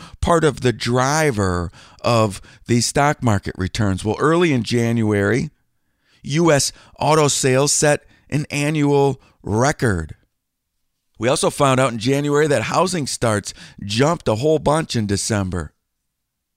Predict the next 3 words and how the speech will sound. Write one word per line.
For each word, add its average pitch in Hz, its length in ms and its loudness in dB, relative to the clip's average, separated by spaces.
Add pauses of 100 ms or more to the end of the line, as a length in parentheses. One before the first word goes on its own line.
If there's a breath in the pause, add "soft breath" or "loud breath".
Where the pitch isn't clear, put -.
(800)
having 131 300 0
its - 200 -2 (240 soft breath)
best 135 680 -2